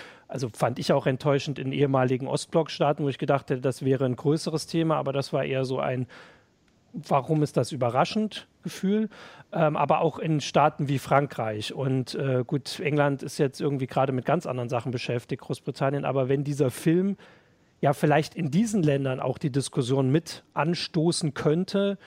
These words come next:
äh, oder ja, bevor er, das wäre ja dann so ein überraschendes, was vielleicht auch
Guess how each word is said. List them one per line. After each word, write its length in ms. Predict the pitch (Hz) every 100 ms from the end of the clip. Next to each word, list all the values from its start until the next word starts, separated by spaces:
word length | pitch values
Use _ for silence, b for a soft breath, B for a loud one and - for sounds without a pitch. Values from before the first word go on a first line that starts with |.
| B B B -
äh, 100 | 147
oder 640 | 143 143 147 139 135 139
ja, 280 | 139 143 131
bevor 360 | - 135 151
er, 60 | 127
das 260 | 147 165 156
wäre 220 | 165 160
ja 100 | 147
dann 220 | 147 147
so 100 | 147
ein 100 | 143
überraschendes, 840 | 170 147 131 156 - 143 143 - -
was 180 | 139 -
vielleicht 340 | 143 135 -
auch 320 | 139 131 -